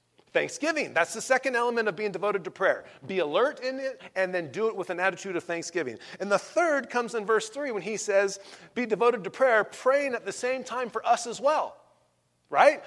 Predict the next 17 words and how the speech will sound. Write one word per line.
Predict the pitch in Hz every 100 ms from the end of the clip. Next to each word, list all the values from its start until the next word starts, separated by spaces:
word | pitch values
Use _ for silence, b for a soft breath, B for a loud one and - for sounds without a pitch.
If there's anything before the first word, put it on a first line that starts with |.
| B
So | - 208
keep | - 240 -
alert, | 175 196 330 349 - b b b
have | 233
an | 196
attitude | 202 277 - 277
of | 262
thanksgiving, | - 247 220 247 240 240
and | 175 165
pray | - 247 247
for | 196 -
other | 226 196
people. | - 294 196 - _ _ _ _ _ _ _ _ _ _ _ _ _
That's | 160 175
what | -
Paul | 208
says. | 214 269 277 185 -